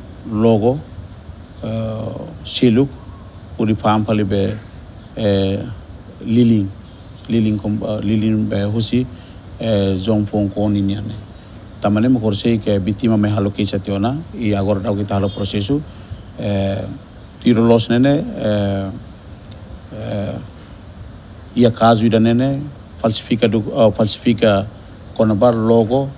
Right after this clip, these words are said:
Matahari, konobar logo Matahari. Zone four ni, dia makai direito, dia makai legalidade, atu fan lilin da matahari ni.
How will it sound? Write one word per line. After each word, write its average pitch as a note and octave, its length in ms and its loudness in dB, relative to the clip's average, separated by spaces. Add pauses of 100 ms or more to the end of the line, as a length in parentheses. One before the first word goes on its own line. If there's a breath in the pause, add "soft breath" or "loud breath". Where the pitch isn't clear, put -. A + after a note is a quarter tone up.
(200)
Matahari, A#2 600 0 (880)
konobar G2+ 280 0
logo G#2 200 2
Matahari. G2 640 -2 (800 loud breath)
Zone A#2+ 320 6
four B2 280 6
ni, C#3+ 120 6
dia C3 180 6
makai A#2+ 240 4
direito, D3 560 4 (240)
dia C3+ 160 6
makai B2 220 6
legalidade, A2+ 720 6 (360 loud breath)
atu A2 240 -2
fan B2 420 2
lilin A#2 380 6
da A2+ 100 2
matahari G#2+ 520 2
ni. G2 180 0